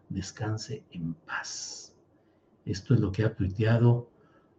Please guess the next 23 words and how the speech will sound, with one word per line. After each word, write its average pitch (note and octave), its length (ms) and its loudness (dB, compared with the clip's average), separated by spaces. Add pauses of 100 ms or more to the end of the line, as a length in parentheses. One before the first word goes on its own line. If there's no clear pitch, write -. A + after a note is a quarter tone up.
(280)
Luis D#3 340 12
Hernández B2+ 460 12
Navarro, C#3+ 500 12
y A#2+ 80 12
bueno, A#2 540 12 (1300)
pues B2 160 8
lo G2+ 80 0
asumo A#2+ 360 6
como A2 280 0
una, G2 420 -2 (1600)
como C3 200 12
una D3 120 12
información C3 1000 12
absolutamente C3 680 6
confiable, D#3 480 8
porque B2 300 0
Luis, B2 460 2 (180)
en A#2 120 4
primer A2+ 280 6
lugar, G#2+ 280 4
es G#2+ 160 0
un A2 80 4
jornalero, D3+ 840 6